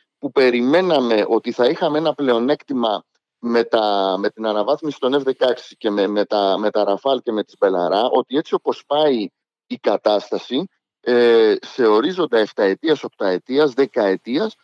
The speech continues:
θα έχει επιτύχει η Τουρκία ένα τουλάχιστον προσωρινό, ε, πλεόνασμα ισχύος και εκεί θα είναι πάρα πολύ δύσκολα τα πράγματα για μας. Τώρα, για το, για το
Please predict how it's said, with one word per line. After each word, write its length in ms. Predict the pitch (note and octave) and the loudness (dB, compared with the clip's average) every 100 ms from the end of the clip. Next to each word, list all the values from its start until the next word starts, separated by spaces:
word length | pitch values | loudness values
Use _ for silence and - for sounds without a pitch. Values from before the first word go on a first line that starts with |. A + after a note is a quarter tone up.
| _ _ _ | _ _ _
θα 140 | - | -4
έχει 180 | A3+ A3 | -4 -4
επιτύχει 480 | D#3 D3 - G3 D3 | -6 -8 -12 -12 -12
η 80 | A#2+ | -6
Τουρκία 420 | G#2+ G2+ G#3 F3+ | -8 -8 -4 -2
ένα 240 | E3+ F#3+ | 0 -2
τουλάχιστον 560 | - B2 F3+ - D3+ B2+ | -4 -4 -4 -6 -8 -4
προσωρινό, 800 | B2 G#2+ B2 G2+ G2 A#2+ F#3 G3+ _ _ _ - | -4 -2 -2 -2 -2 -2 -2 -4 _ _ _ -4
ε, 340 | C#3+ C3+ B2 - | 2 4 2 2
πλεόνασμα 920 | C#3 A#2+ C3+ E3+ B2 G#2+ G2+ F2+ E2+ | 2 4 2 2 0 -2 -4 -4 -6
ισχύος 640 | F#2+ G2 - A#2 D#3+ A3+ - | -10 -16 -12 -4 -2 -2 -6
και 100 | - | -10
εκεί 160 | - | -8
θα 100 | B3+ | -8
είναι 140 | F#3+ A3 | -6 -6
πάρα 220 | F3+ G3 | -8 -8
πολύ 180 | F#3+ G3 | -8 -12
δύσκολα 300 | G#3+ G#3+ G3 | -10 -4 -4
τα 80 | G#3 | -4
πράγματα 320 | G#3 A3 A3+ | -8 -6 -4
για 120 | A#3+ | -2
μας. 200 | G#3+ B2+ _ _ _ - | -2 -2 _ _ _ 0
Τώρα, 300 | F3 C3+ - _ _ _ | 2 2 0 _ _ _
για 360 | A#2 G#2 A#2+ - | -8 0 0 4
το, 140 | B2 A2+ A2 G#2 F#2+ F2 G2 | 6 8 8 6 6 4 0
για 180 | A2+ G#2 | 0 0
το 720 | A2+ G2+ F#2+ F#2 E2 E2+ | 4 6 6 6 4 2